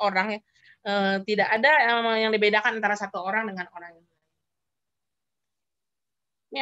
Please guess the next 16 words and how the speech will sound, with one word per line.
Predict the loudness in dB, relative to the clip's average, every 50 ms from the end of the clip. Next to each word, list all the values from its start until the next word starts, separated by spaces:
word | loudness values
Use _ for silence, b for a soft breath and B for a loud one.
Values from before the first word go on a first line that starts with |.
| 0 2
ada | 2 2 4
ayat | 2 2 2
lagi, | 2 0 0 0 0 0 0 -2 -4 -6
"Faman | _ -4 -4 -2 -4 -4
kana | 0 2 4 4 4 4 4
yarju | 4 4 2 2 0 -4
liqa'a | -6 -8 -6 -4 -2 0 0 2 2 2 0
rabbih | 0 -2 -4 -4 -4 -4 -4 -2
falyamal | -2 -2 0 0 0 0 0 0 -2 -2 0 0 0 0 0 -2
amalan | -2 0 0 0 2 0 0 -2
sholiha." | -4 -4 -2 -2 -2 -2 -4 -4 -4 -4 -4 -4 -6 _ -4
Nah, | -2 0 2 2 0 0 -4 -6
kita | -8 -6 -4 -4 -2
kan | -4
disuruh | -4 -6 -6 -8 -10 -8 -6
beramal | -4 -4 -4 -4 -6 -6 -6 -6 -6